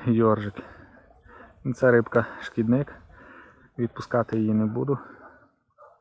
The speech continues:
Перший супливий попався. Ну, дивлюсь, по цьому місцю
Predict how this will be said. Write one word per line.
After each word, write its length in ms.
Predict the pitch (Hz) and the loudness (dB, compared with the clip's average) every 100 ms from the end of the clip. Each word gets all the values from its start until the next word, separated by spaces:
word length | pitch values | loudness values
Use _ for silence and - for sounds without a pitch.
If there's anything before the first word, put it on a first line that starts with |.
| _ _ _ _ _ _ _ _ _ _ _ _ _ _ _ _ _ _ _ | _ _ _ _ _ _ _ _ _ _ _ _ _ _ _ _ _ _ _
Перший 400 | 117 113 - 110 - - | -18 -18 -16 -16 -16 -20
супливий 580 | - 113 - 120 107 101 | -10 -8 0 2 2 -2
попався. 580 | - - 123 139 - 156 - - - _ _ _ _ - _ _ - | -6 2 2 4 -2 -6 -10 -20 -20 _ _ _ _ -20 _ _ -8
Ну, 140 | 131 | -4
дивлюсь, 480 | 117 110 113 135 - - - _ - - _ _ _ _ _ _ - | -2 -2 -2 -2 -6 -20 -20 _ -20 -20 _ _ _ _ _ _ -8
по 100 | 113 | -2
цьому 300 | 127 120 117 | 0 2 2
місцю 460 | 120 131 - 147 | 0 -2 -4 -6